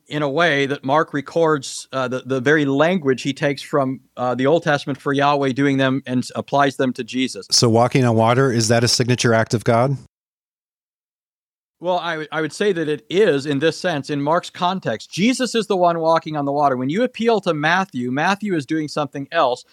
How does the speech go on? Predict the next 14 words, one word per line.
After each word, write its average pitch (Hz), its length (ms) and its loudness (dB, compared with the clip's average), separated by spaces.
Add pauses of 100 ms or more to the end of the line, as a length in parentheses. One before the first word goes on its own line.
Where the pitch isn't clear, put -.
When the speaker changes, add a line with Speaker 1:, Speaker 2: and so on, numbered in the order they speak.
(220)
Speaker 1:
It's 165 220 -4
obvious 190 500 2
that 180 180 -4
Peter 208 300 -2
does 160 200 -4
not 190 220 2
have 165 260 -2
this 127 160 -6
power 120 400 -2
because 170 320 -2
Peter 180 280 -8
begins 165 420 -8
to 165 100 -10
sink. 156 380 -4